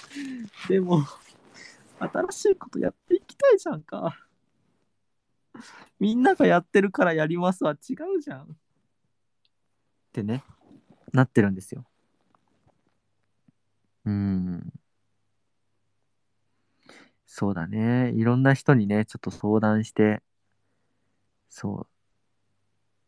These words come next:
う。そのためにどうするかっていうのはちょっと今後の課題ですね。うん、一回運営さんに相談してみて、「ミュージカルやりたいんですけど、どうしたらいいですか？」みたいな。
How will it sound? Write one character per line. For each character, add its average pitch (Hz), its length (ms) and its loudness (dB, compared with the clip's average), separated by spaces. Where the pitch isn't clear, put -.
う。 - 40 -18
そ 113 260 2
の 113 160 0
た 120 160 4
め 131 80 6
に 107 180 2
ど 110 140 4
う 110 40 0
す - 140 -8
る 98 100 2
か - 120 -2
っ - 40 0
て - 180 -2
い 101 40 2
う 95 40 0
の 92 80 -2
は 92 40 -2
ち - 80 -20
ょ - 20 -20
っ - 20 -20
と - 100 -12
今 101 180 0
後 101 140 -2
の 101 100 -2
課 - 140 -6
題 104 200 4
で 110 100 2
す - 140 -8
ね。 - 260 -8
う 101 40 -12
ん、 95 240 -12
一 110 180 -12
回 113 240 -2
運 123 300 0
営 139 100 4
さ 147 140 0
ん 143 40 4
に 139 80 2
相 131 240 2
談 156 260 2
し - 60 -12
て 180 100 4
み 170 120 2
て、 110 260 2
「ミ 117 120 0
ュ 156 40 2
ー 160 40 2
ジ 151 120 -2
カ 113 100 0
ル - 80 2
や 98 100 2
り 107 120 -2
た 160 100 -2
い 160 60 -2
ん 143 40 -2
で 123 80 0
す - 80 -18
け 92 100 -2
ど、 95 120 -2
ど 131 120 2
う 170 80 0
し - 40 -20
た 139 100 -4
ら 117 80 -6
い 110 60 -10
い - 20 -12
で 98 100 -12
す - 100 -20
か？」 170 140 -10
み 139 100 -14
た 104 100 -10
い - 60 -14
な。 - 220 -20